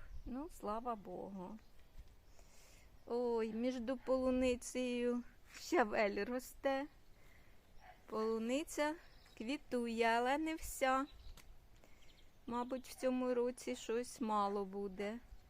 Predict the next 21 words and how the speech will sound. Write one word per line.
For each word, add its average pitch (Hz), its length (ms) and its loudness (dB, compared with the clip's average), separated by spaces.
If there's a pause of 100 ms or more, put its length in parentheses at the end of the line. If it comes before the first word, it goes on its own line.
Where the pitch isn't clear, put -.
(400)
Але 320 260 4
її 302 420 2
Віка 294 340 4
не 269 140 4
дуже 254 360 0
їсть, 214 360 -2
це 247 120 0
тільки 240 420 -2
я 202 300 2
так - 280 -4
трішечки. - 920 -6 (4000)
Ну, 294 200 2
ось 269 140 -2
о, 277 40 0
які 269 380 0
гарні 294 400 0
квіточки. 294 680 -10 (540)
Мабуть, 285 380 2
треба 277 260 6
її 269 340 -2
підживити. 240 960 -6